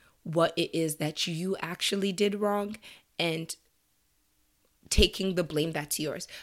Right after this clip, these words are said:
I understand that there are times in life where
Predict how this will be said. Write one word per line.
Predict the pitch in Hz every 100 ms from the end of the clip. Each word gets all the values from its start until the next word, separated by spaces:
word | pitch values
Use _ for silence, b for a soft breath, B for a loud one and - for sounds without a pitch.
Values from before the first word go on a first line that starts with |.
| B -
I | 190
understand | 190 220 247 240 - 160 180
that | 175 -
there | 170 -
are | 170 180
times | - 180 175 -
in | - 170
life | 160 160 165 -
where | 165 160 156